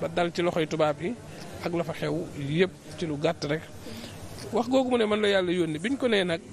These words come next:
ñu bari ni nag sang bi dof na, nga xamante ni tey yonent yi ko mës a yëkki yépp kàddu googu moom lañ leen di askanale, mooy kii dafa tàqaliku ak sagoom. Keroog ba mu waxee dafa ne wax ji ma wax ni man la Yàlla yónni, ku ko fi wax, maanaam ku am sañ-sañu taxaw, àddina gépp taxaw,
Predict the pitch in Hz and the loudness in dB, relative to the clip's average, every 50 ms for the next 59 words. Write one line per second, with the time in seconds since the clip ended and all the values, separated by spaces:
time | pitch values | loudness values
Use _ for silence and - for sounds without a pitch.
0 | - - - 175 196 220 240 233 226 226 226 220 208 208 208 - 208 202 196 190 | -12 -6 -4 -2 0 2 4 4 4 4 4 4 2 2 2 0 0 0 0 0
1 | 190 185 190 175 - 160 147 135 - 151 160 160 180 185 185 190 208 175 175 170 | 0 0 0 0 0 -2 -2 -2 -2 -4 0 2 2 2 2 2 2 2 0 2
2 | 175 151 151 175 233 - - - - - - - - - - 180 190 190 190 - | 2 2 2 2 0 -2 -8 -12 -12 -10 -10 -10 -8 -2 2 2 2 2 4 2
3 | 185 190 - 190 190 185 - 185 180 175 - - 165 170 190 190 - - - 180 | 0 0 0 0 0 2 2 4 2 2 2 4 2 2 2 2 0 0 2 2
4 | 170 156 160 160 165 165 156 147 156 233 294 208 - 175 160 160 165 165 156 151 | 2 0 -2 0 2 2 2 2 -2 -4 -6 -8 -6 -4 -2 0 0 0 0 0
5 | 156 151 151 151 - - - - - 147 143 131 131 139 165 160 160 147 139 139 | -2 -2 -2 -2 -4 -6 -6 -2 -2 0 0 2 0 0 -2 -2 -2 -2 0 -2
6 | 151 - - 165 170 196 247 - - - - - - - - - - 165 151 160 | -2 -2 0 0 2 2 0 -2 -4 -10 -10 -10 -10 -10 -8 -4 -4 -2 0 4
7 | - 160 151 - 160 143 143 - - 139 151 - - 143 135 135 123 123 - - | 4 4 4 4 0 -4 -2 0 0 0 0 0 -2 -2 0 0 0 0 -2 -8
8 | - - - - - - - - - - - - - - - - 220 240 247 240 | -12 -12 -12 -12 -12 -12 -12 -10 -10 -10 -10 -10 -10 -6 2 4 4 4 4 2
9 | 226 247 247 247 233 226 208 190 202 220 254 240 226 233 220 202 214 240 233 220 | 2 0 2 2 2 0 2 0 0 0 2 2 4 2 2 0 0 0 0 2
10 | 208 202 180 190 190 190 196 202 196 190 180 175 165 160 156 143 147 156 151 - | 2 2 2 0 0 0 0 2 2 4 4 4 4 4 4 4 4 2 0 0
11 | 269 - 254 - 208 175 165 - - - - - - 156 156 165 175 170 170 165 | 0 0 2 2 4 2 2 2 -2 -6 -8 -8 -4 -2 -2 0 0 0 0 0
12 | - - - 233 214 190 - 208 202 196 - 196 175 170 165 - - 185 - 170 | 0 2 2 2 2 2 0 0 0 0 -2 -2 -2 -2 -2 -2 -2 0 0 0
13 | 156 - 190 180 180 190 196 196 202 214 208 - 208 - 180 151 | 0 0 -2 0 0 0 0 0 0 0 0 -2 -2 0 0 -2